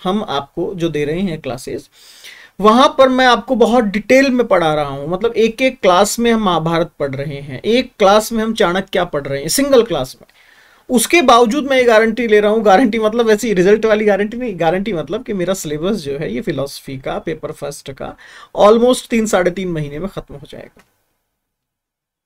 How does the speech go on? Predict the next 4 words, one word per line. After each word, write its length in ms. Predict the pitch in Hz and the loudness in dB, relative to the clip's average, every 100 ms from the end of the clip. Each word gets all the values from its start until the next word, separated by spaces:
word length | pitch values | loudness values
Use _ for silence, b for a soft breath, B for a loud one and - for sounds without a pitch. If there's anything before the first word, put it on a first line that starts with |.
| _ _ _ _ _ _ _ _ _ _ _ _ | _ _ _ _ _ _ _ _ _ _ _ _
कब? 280 | 262 269 - _ _ _ _ _ _ _ _ _ _ _ _ _ _ _ _ _ 151 | 4 4 0 _ _ _ _ _ _ _ _ _ _ _ _ _ _ _ _ _ 0
जब 160 | 196 | 4
मैं 140 | 208 196 | 6 6
रोज 480 | 151 165 208 202 | 4 4 4 2